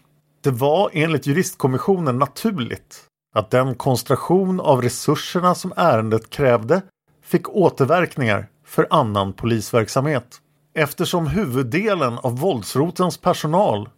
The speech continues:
togs i anspråk fick mordet konsekvenser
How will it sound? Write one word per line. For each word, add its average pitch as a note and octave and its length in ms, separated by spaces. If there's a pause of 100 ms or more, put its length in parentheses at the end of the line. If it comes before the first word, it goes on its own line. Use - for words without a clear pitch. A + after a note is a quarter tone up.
togs B2 260
i D3+ 40
anspråk D3 720 (400)
fick - 200
mordet A#2+ 420
konsekvenser C3 920